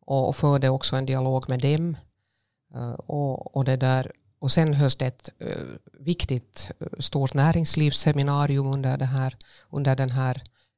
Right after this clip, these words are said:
tisdagen. Och, och jag hade själv, eh, glädjen att delta där i, i lunchen och också hålla ett kort, ett kort, eh,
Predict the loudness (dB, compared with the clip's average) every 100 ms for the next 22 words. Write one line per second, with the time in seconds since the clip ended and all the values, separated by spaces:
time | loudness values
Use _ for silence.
0 | _ -2 2 2 2 0 0 -2 -4 _
1 | _ _ _ _ _ -8 -4 -4 -4 0
2 | 2 2 2 2 0 -4 -10 -12 -14 -20
3 | _ _ _ _ 0 2 4 2 -2 0
4 | 0 2 0 0 2 2 2 -2 -6 -6
5 | -2 2 2 2 0 0 -2 -2 -2 -2
6 | 0 0 0 0 -4 -4 -4 -6 -16 -16
7 | _ _ _ _ -18 -14 -6 -6 -6 _
8 | -4 -2